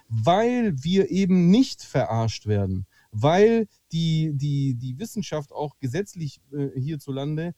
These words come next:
so derart dazu verpflichtet ist, transparent, äh, zu sein, dass sie alles aufführen müssen, was auch nur ansatzweise in irgendeiner ganz geringen, äh, äh, ähm, Prozentzahl wahrscheinlich ist, selbst wenn es völlig abwegig ist.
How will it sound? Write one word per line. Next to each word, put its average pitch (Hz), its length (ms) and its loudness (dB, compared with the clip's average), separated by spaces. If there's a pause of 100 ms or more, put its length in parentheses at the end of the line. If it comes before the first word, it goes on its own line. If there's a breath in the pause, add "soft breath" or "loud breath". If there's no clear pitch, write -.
(240)
so 185 240 -8 (120)
derart 190 440 -4
dazu 156 320 -10
verpflichtet 156 600 -12
ist, - 280 -10 (200)
transparent, 143 680 -6 (200)
äh, 135 280 -4
zu 117 160 -8
sein, 113 320 -4 (200 soft breath)
dass 170 240 -6
sie 190 200 -12
alles 214 320 0
aufführen 190 480 -4
müssen, 139 320 0
was 147 200 -2
auch 185 280 -6
nur 185 320 -4
ansatzweise 214 960 -4
in 190 260 -6
irgendeiner 214 500 -4
ganz 202 280 -4
geringen, 196 480 -4 (380 loud breath)
äh, 151 40 2
äh, 131 920 0
ähm, 123 180 -6
Prozentzahl 170 760 -6 (140)
wahrscheinlich 165 520 -2
ist, - 320 -20
selbst 202 340 -2
wenn 202 120 2
es 185 120 -4
völlig 220 340 -4
abwegig 107 500 -8
ist. - 320 -20